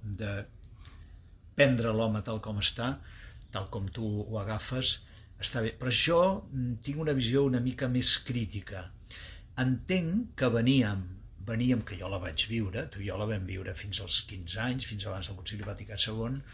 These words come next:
d'una església molt rígida, molt autorreferencial, eh, molt centrada en el catecisme, en, en, en, en, en el dogma, una litúrgia molt, molt rígida, molt establerta, i aleshores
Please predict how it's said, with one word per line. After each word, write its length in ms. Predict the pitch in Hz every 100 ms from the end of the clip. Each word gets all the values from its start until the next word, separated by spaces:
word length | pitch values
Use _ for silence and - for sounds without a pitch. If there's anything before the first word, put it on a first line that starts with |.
| - - -
d'una 240 | 110 143 147
església 380 | 117 131 117
molt 200 | 120 117
rígida, 520 | 104 147 123 120 110 113 123 - - -
molt 200 | 127 135
autorreferencial, 1300 | 123 104 110 113 - 107 101 - 120 120 113 113 113 - - - -
eh, 340 | 107 98 95 95
molt 240 | 110 117
centrada 760 | - 117 101 104 107 101 107 101 107
en 120 | 98
el 140 | 98 87
catecisme, 800 | - - 98 - 123 107 104 110 110 107 107 -
en, 120 | -
en, 260 | - 92 85
en, 160 | - 90 98 -
en, 160 | 92 85 - - - - -
en 160 | 90
el 120 | 95 -
dogma, 420 | 131 110 113 113 113 -
una 160 | 113 117
litúrgia 460 | 110 123 107 113
molt, 240 | 104 113 110
molt 180 | 123 104
rígida, 380 | 123 110 101 104
molt 240 | 110 110
establerta, 720 | 107 - 92 110 113 - 104 - - - - -
i 140 | 113 131
aleshores 640 | 131 131 139 139 147